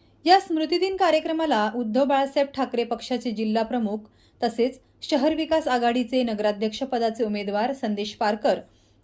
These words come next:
आणि विधानसभा प्रमुख सतीश सावंत उपस्थित होते. या कार्यक्रमात बोलताना संदेश पारकर म्हणाले,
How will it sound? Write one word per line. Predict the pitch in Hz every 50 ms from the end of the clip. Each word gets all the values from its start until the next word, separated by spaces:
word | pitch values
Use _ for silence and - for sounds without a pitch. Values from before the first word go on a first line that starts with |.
| -
आणि | 240 240 226 220 233 285 - - - - _ -
विधानसभा | 269 254 294 339 359 330 - 339 349 339
प्रमुख | 339 330 320 302 311 311
सतीश | 311 311 254 220 247 233
सावंत | - - 226 208 220 254 262
उपस्थित | 254 269 - 240 226 240 208
होते. | 196 175 - 170 170 - - _ _ - -
या | 339 359
कार्यक्रमात | 370 349 330 339 359 - 370 370 381
बोलताना | 349 311 339 339 311 277 349 349 311 240 240
संदेश | 240 - 254 240 233 262 254
पारकर | - - 247 233 226 - 247
म्हणाले, | 247 277 262 240 247 254 220 196 196 208